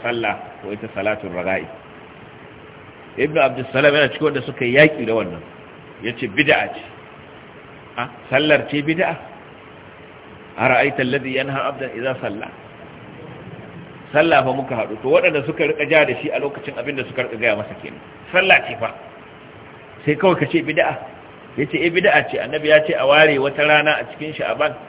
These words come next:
a haɗu, a yi taro, a yi sallah." Su kuma waɗanda suke ja da shi suka ce bid'a, sun yarda bid'a ce amma hasana. Sai bai amince da su ba anan. Kaga ashe kenan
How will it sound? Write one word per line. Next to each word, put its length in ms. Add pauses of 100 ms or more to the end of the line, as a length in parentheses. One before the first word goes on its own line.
(480)
a 100
haɗu, 380
a 100
yi 100 (100)
taro, 380
a 60
yi 140
sallah." 280 (760)
Su 160
kuma 240
waɗanda 220
suke 220
ja 120
da 120
shi 120
suka 200
ce 140
bid'a, 500
sun 140
yarda 220
bid'a 380
ce 80
amma 240
hasana. 400 (1120)
Sai 140
bai 100
amince 420
da 140
su 80
ba 160
anan. 160 (520)
Kaga 240
ashe 300
kenan 320